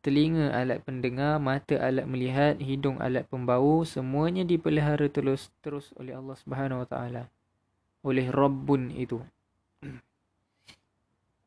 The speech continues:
Dan dia adalah pula Malikun Nas, penguasa dari seluruh manusia. Kalau kalimat, uh, Malik itu tidak dibaca, uh,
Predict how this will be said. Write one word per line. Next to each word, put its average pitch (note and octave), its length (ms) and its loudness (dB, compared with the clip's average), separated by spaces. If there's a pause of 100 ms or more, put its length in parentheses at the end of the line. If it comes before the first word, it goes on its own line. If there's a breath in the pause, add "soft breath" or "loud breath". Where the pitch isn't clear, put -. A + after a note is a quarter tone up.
(280)
Dan C3 240 2
dia F3 240 6
adalah D3 260 4
pula C#3+ 380 4
Malikun B2+ 480 -2
Nas, C3+ 420 0 (560)
penguasa C3+ 540 0
dari C3 240 -2
seluruh C#3+ 560 2
manusia. C3+ 580 -2 (240)
Kalau B2+ 320 -8
kalimat, C#3+ 560 0 (1700)
uh, C3 240 -4
Malik D3 400 4
itu C3+ 320 -2
tidak C3+ 300 -2
dibaca, C3+ 420 0 (1120)
uh, C3 240 -8